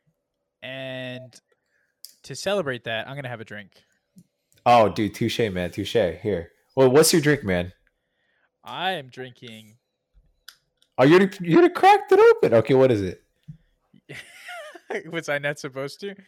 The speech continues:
Speaker 2: I don't know.
Speaker 1: Um, Maui Brewing Co. Pineapple
Speaker 2: Ooh.
Speaker 1: Mana.
Speaker 2: Whoa, <laughs>
Speaker 1: Sweet.
Speaker 2: dude. Okay, we did not plan this, guys.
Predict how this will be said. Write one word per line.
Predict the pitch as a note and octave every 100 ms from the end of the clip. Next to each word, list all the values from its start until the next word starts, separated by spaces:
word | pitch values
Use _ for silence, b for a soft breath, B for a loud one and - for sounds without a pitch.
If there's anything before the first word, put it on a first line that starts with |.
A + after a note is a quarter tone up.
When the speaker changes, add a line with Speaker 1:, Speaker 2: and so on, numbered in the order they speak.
| -
Speaker 2:
I | G2+
don't | A2+ G2
know. | A2+ A2
Speaker 1:
Um, | B2 B2 _ _ b b b b b _ _
Maui | A#2+ B2 C3 E3 F#3+ F#3
Brewing | C#3+ D3+ D3 B2+
Co. | C3 G#2+ G#2 G#2+ _ _ _
Pineapple | _ C3+ C#3 C#3+ D#3+ D3+ C3
Speaker 2:
Ooh. | A2
Speaker 1:
Mana. | A2+ G#2+ G#2+ G#2+ - _ _ _ _ -
Speaker 2:
Whoa, | A#2+ D3
<laughs> | - - D3+ -
Speaker 1:
Sweet. | D3
Speaker 2:
dude. | - C3+ G2 B B -
Okay, | C3+
we | A#2 A#2
did | C#3 D3
not | C#3+ -
plan | G#2+ A2
this, | B2
guys. | - C#3 C#3 C3+